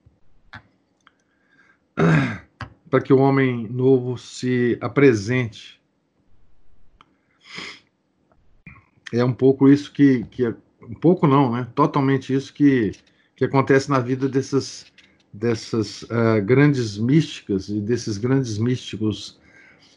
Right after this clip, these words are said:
eh, católicos, né? E daí a gente percebe o quão diferente é a mística católica,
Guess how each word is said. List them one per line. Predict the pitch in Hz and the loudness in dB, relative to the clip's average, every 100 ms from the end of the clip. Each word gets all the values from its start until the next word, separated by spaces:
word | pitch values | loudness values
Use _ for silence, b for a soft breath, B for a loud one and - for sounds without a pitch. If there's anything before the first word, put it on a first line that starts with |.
| _ - | _ -8
eh, | 107 110 104 104 101 101 95 92 90 | 0 2 4 4 2 2 0 -2 -2
católicos, | 113 117 110 107 95 - | -2 2 2 4 2 -4
né? | 107 110 B B B - | -10 -10 B B B 0
E | |
daí | 131 139 143 180 175 | 4 4 6 6 6
a | |
gente | 143 147 - | 4 -2 -4
percebe | 135 - - 147 139 113 - | -6 -4 -4 -2 -2 -4 -8
o | - | -10
quão | - 165 190 | -4 -2 -2
diferente | 143 165 139 143 147 - | -2 -2 0 0 -2 -2
é | 131 | -4
a | |
mística | 120 131 170 - - - 120 | -2 0 -2 -2 -12 -8 -6
católica, | 113 104 107 117 107 - | -6 -6 -4 -4 -4 -8